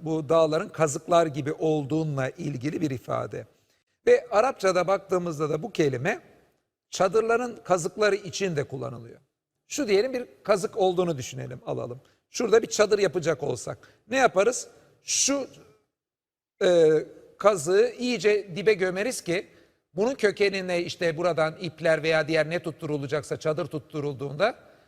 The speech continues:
buradaki, e, kökünden aldığı güçle bu çadır bozulmaz.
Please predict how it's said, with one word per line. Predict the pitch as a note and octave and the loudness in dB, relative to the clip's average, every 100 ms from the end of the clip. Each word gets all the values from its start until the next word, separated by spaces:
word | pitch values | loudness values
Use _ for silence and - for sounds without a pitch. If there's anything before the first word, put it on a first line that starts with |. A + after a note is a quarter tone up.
| _ _ _ _ | _ _ _ _
buradaki, | F#3+ B3+ G#3+ - A3 A#3+ - | 0 2 2 2 -4 -4 -4
e, | F#3 F#3 F3 E3+ D#3+ D#3 - - _ _ _ _ _ _ _ _ | -2 0 0 0 0 -2 -8 -20 _ _ _ _ _ _ _ _
kökünden | G3 G3+ G3 F#3 G3+ | 0 2 0 0 0
aldığı | G3+ F3 F3 F3+ | 2 0 2 0
güçle | E3 A3 - D#3 F#3 - - _ | -2 -4 -6 -2 -2 -4 -14 _
bu | F3+ - | -8 -2
çadır | F#3 E3+ A3 E3+ | 0 2 2 2
bozulmaz. | E3+ D#3 E3+ A#2 G2+ - | -2 -2 -4 -6 -14 -20